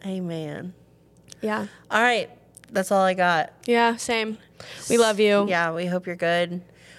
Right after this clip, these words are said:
Speaker 1: We hope that you will, um, examine the relationships in your life.
Speaker 2: And yourself.
Speaker 1: And yourself. And if you are doing these <laughs> things, it's not too late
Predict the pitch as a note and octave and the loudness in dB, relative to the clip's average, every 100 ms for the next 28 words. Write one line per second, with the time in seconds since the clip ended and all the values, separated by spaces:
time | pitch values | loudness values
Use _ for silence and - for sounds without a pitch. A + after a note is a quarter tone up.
0 | - - F3 F3 F3+ F3+ E3+ E3 - G3 | -14 -8 -4 -4 -2 0 0 0 -4 -8
1 | F3+ F#3 F3 E3 E3 E3+ F3 - _ - | -6 -2 0 0 0 -2 -4 -10 _ -8
2 | F3 D#3+ D#3 E3 F3+ E3 D#3+ E3+ F3 F3+ | -4 -4 -4 -8 -6 -6 -4 -2 0 0
3 | E3 E3 D#3+ E3 E3 - E3+ - E3 D#3+ | 0 0 -2 -4 -10 -8 -10 -8 -6 -4
4 | D3+ F3+ G3+ - E4+ G#4+ - A#3 G3+ - | -4 -4 -6 0 2 2 0 -2 -2 -4
5 | - G#3+ D4+ F#4+ - A#3 D4 - - G3 | -6 -4 -2 -2 0 0 0 -4 -10 -4
6 | F#3+ F#3 F#3 F#3 - - - G3 G#3+ F#3+ | -2 -2 -4 -10 -18 -14 -8 -4 0 4
7 | G3 D#4+ C4+ A3 F3 D#3+ - E3+ D3+ G#3+ | 4 6 4 4 4 0 -2 -6 -2 0
8 | C4+ C#4+ - - - - _ _ _ - | 0 -2 -10 -16 -20 -20 _ _ _ -2
9 | F3 E3 E3+ G3 G3 F3+ | -2 -2 -2 0 2 2